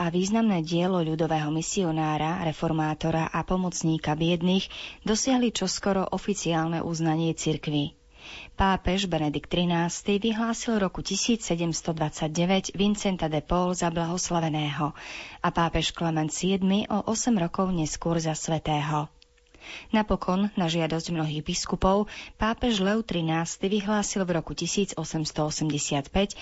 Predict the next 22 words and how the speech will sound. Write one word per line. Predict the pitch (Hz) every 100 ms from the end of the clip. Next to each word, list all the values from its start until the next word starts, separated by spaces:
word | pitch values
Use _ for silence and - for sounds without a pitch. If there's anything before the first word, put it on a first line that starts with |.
| - -
svätého | - 196 214 254 226 214
Vincenta | 185 185 - 185 190
de | 185 175
Paul | - 160 160 - -
za | 180
patróna | - 180 - 165 156
všetkých | 143 - 190 - 170 156 - -
charitatívnych | 147 143 151 151 156 156 156
diel. | 165 147 95 - _ - - - - - -
Aj | 208 214
na | 240
jeho | 262 233
život | 214 247
sa | - 185
v | 175 190
jednom | 202
zo | 196 190
svojich | - 208 202 175
románov | 180 190 185 185 180
pozrel | - 185 175 175 165
Wilhelm | 165 156 170 170 160
Hünermann | 175 185 170 156 143 147